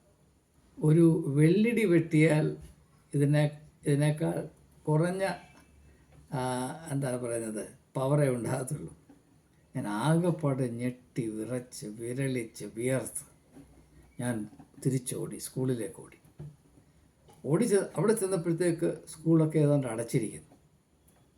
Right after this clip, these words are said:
ക്ലാ-, എൻ്റെ ക്ലാസ്സിൽ ഞാൻ പ-, പഠിക്കുന്ന മുറി ഒക്കെ അടച്ചിരിക്കുന്നു. അപ്പോൾ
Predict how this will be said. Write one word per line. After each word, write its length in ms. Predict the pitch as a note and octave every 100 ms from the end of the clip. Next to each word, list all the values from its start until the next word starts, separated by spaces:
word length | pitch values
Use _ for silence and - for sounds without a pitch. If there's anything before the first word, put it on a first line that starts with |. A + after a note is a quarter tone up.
| _ _ _ _ _ _ _ _ _ _
ക്ലാ-, 240 | - A#2 D3+
എൻ്റെ 160 | C#3+ C3
ക്ലാസ്സിൽ 400 | C3 C#3+ D3+ E3+ D3+ - -
ഞാൻ 100 | C3+ B2+
പ-, 160 | - B2+ -
പഠിക്കുന്ന 380 | B2+ C#3+ D#3 C#3 B2
മുറി 180 | C#3+ C3+ -
ഒക്കെ 140 | - G#2+
അടച്ചിരിക്കുന്നു. 560 | G2+ - F#2+ - - _ _ _ _ _ _ _ _ _ _ _ _ _ _ _ _ -
അപ്പോൾ 320 | B2 F3+ E3+